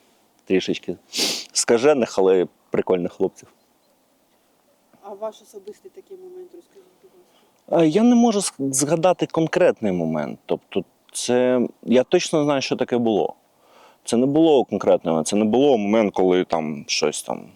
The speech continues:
Speaker 1: штурми чи відбиття штурмів, ні. Е, це, це, ну, коли ти у двіжі, тебе немає часу про це думати.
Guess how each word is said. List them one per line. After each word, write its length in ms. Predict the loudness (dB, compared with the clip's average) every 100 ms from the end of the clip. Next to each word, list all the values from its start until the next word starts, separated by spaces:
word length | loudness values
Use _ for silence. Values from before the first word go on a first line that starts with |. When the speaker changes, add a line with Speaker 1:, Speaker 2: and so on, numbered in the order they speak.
| _ _
Speaker 1:
штурми 540 | -4 0 0 -2 -6 -8
чи 460 | -6 -4 -4 -6 -14 _ _ -12
відбиття 580 | -8 -4 -4 -2 -2 -2
штурмів, 460 | -2 -4 -4 -6 -6
ні. 200 | -4 -4 -8 _ _ -20 _ _ -6
Е, 600 | -4 -2 -2 -2 -2 -4 -10 _ _ _ _ _ _ _ _ -8
це, 420 | 0 2 4 2 -4 _ _ _ _ _ _
це, 240 | -2 -2 -2
ну, 260 | 2 2 2 0
коли 260 | 2 2
ти 120 | 4
у 80 | 2
двіжі, 600 | 2 2 2 2 0 0 -2 _ -14
тебе 220 | -6 -2 0
немає 440 | 0 0 0 -2
часу 320 | -4 -10 -10
про 140 | -12 -16
це 160 | -14
думати. 400 | -12 -12 -14 -20